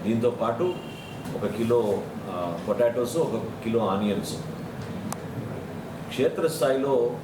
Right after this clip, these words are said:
ఈ సరుకులన్నీ కూడా మొట్టమొదటిసారి పౌర సరఫరాల శాఖ నుంచి మా అధికార యంత్రాంగం అద్భుతంగా పనిచేసి వారం రోజుల క్రితమే మేము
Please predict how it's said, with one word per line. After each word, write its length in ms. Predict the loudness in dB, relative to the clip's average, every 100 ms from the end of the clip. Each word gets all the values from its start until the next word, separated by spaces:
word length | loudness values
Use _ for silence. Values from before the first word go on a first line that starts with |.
| -8 -4 0
ఈ 180 | 2
సరుకులన్నీ 600 | 4 2 2 2 2 2
కూడా 300 | 2 2 0 -2 -6
మొట్టమొదటిసారి 800 | -4 0 2 2 2 2 0 0 -4 -8 -2 2
పౌర 100 | 4
సరఫరాల 420 | 4 2 2 2
శాఖ 260 | 2 0
నుంచి 520 | 0 -2 0 0 0 0 -2 -4 -6 -6 -2
మా 60 |
అధికార 380 | -2 2 4 4
యంత్రాంగం 520 | 4 2 2 2 2
అద్భుతంగా 500 | 2 0 2 2 2
పనిచేసి 500 | 2 2 2 0 -2 -4 -6 -6 -8 -8 -8 -10 -10 -10 -10 -8 -8 -6 0
వారం 320 | 2 4 4
రోజుల 240 | 4 2 2
క్రితమే 440 | 0 0 2 2
మేము 540 | 2 2 2 0 -4